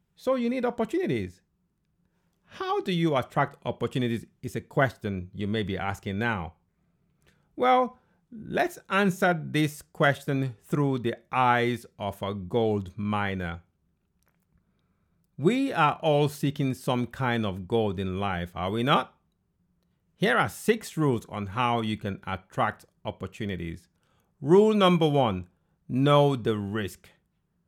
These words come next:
Know that the risk is you, person, organization, or business. In this case, we're talking about a gold miner. The gold miner, the gold miner with a purpose to find gold or opportunities,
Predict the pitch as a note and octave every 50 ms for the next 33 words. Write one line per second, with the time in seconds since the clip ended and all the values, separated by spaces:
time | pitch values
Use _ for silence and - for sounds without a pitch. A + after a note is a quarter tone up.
0 | _ _ _ _ _ _ - C3 D#3+ F#3+ A#3 A#3+ G#3+ - F3 D#3 D3 D3 B2+ A#2+
1 | C3 C#3+ C#3 C#3+ - B2 A2+ G#2 G2 G#2+ B2 B2 A#2 G#2 F2+ E2+ - _ _ _
2 | _ _ _ - D#3+ D3 D3 C#3+ - D#3 D3 C3+ - - C#3 C#3 B2 C3 B2+ B2
3 | A#2+ A#2 B2+ A#2+ B2+ B2+ A#2 G#2+ G#2+ G2 C#3+ E3+ F3+ E3 C3+ A2+ G2+ F#2+ - -
4 | _ _ _ _ _ _ _ _ _ _ _ _ _ _ D#3 E3+ E3+ D3+ D#3+ D3
5 | - - D3 B2+ B2 - B2 A#2 A2+ C3 A#2 A#2 A2+ A2+ A2 G#2 G#2 A2+ D3 F3
6 | F#3 D#3 C#3 A#2+ A2+ G#2+ G2 F2+ F2 - _ _ _ _ _ _ _ _ - F#2+
7 | F2+ F2+ C3 C3 C#3 C3 B2+ B2 A#2 A#2 A2+ G#2+ - - - - - G#2 G#2+ F2+
8 | B2+ C3+ B2+ A#2+ B2+ A#2+ A#2+ A#2 A2 G#2+ G#2 F#2+ - - G3 G#3 G3+ - B2+ G#2+
9 | G2 - _ - G#2 - - - - E3+ E3 F3+ F#3+ F3 C3+ D3 C#3 B2+ A#2 G#2
10 | F#2+ F2+ F2+ - _ _ _ _ _ _ _ _ _ - - F2+ - - - -
11 | - - G3+ E3 - D3+ B2 A2 G2 F#2+ F#2 F2+ F2+ -